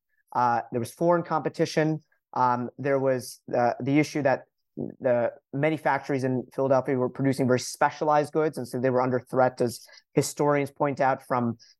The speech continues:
producers that produce standardized goods more efficiently. Um, and then, you know, you have the, uh, you know, you had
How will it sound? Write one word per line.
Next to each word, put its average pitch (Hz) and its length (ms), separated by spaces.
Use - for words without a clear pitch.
producers 139 500
that 139 160
produce 123 260
standardized 151 760
goods 156 360
more 135 200
efficiently. 170 640
Um, 131 340
and 180 140
then, 202 160
you 208 60
know, 196 80
you 185 160
have 170 180
the, 170 240
uh, 147 440
you - 400
know, 156 60
you 151 140
had 147 180